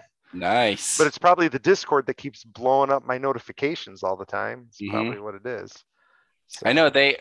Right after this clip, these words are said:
Speaker 1: they dropped the, uh, they dropped the Maneki, um, three D printer thing. I don't know if you
Speaker 2: Oh,
Speaker 1: talked about
Speaker 2: yes.
Speaker 1: it.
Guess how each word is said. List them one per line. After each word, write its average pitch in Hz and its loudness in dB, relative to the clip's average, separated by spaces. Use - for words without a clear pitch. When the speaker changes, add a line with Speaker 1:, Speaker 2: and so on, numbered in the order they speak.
Speaker 1:
they 139 4
dropped 143 4
the, 143 0
uh, 107 6
they 120 0
dropped - 2
the 147 2
Maneki, 107 -2
um, 90 -2
three 113 -2
D 107 -4
printer 123 -2
thing. 90 -6
I - -8
don't 101 0
know - 0
if - -2
you 165 8
Speaker 2:
Oh, 170 8
Speaker 1:
talked 170 6
about - -
Speaker 2:
yes. 135 2
Speaker 1:
it. - -6